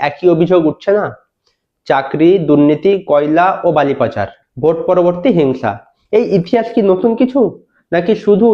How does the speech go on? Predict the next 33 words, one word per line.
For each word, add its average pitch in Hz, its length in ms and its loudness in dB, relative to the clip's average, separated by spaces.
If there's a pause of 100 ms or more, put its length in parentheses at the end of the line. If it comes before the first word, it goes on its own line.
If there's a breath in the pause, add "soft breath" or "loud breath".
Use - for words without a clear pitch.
(180)
চরিত্রগুলো 226 640 2
বদলেছে? 127 500 0 (340)
একসময় 190 460 0 (100)
লাল 160 240 2
ঝান্ডার 185 400 0
নিচে 175 280 2
যে 160 100 2
অভিযোগগুলো 170 640 2
চাপা 160 280 -4
পড়েছিল, 180 400 0 (460 soft breath)
আজ 170 160 0 (180)
সবুজ 180 360 0
ঝান্ডার 208 380 0
নিচেও 190 320 2
কি 208 120 -2
তাই 196 180 2
হচ্ছে 180 320 -2
না? 214 140 -2 (580)
তাহলে 214 300 2 (300)
আমরা 175 280 0
কি 202 100 0
শুধু 202 240 0 (100)
এক 165 260 -2
দল 202 140 4
থেকে 202 300 -2
অন্য 160 320 4
দলে 196 220 2
যাচ্ছি, 208 380 -2 (500)
কিন্তু 220 220 0
সমস্যাগুলো 190 640 0
একই 135 320 -2
রয়ে 208 200 4
যাচ্ছে? 220 300 -2